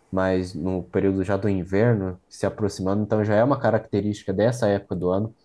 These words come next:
a gente ter chuvas mais concentradas ali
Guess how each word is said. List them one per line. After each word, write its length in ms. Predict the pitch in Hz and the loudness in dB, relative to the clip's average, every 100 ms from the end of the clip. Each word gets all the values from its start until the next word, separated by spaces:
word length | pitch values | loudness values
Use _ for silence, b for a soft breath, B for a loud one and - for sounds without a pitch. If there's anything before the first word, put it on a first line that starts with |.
| B B B | B B B
a 40 | 98 | -4
gente 280 | 101 101 | -4 -4
ter 200 | - 110 | 0 2
chuvas 480 | 110 - 117 107 101 | 2 0 0 2 0
mais 240 | 107 104 - | 0 -2 -4
concentradas 800 | 101 95 92 92 104 113 98 95 | -8 -6 -6 0 2 2 0 0
ali 260 | 95 98 | 0 -2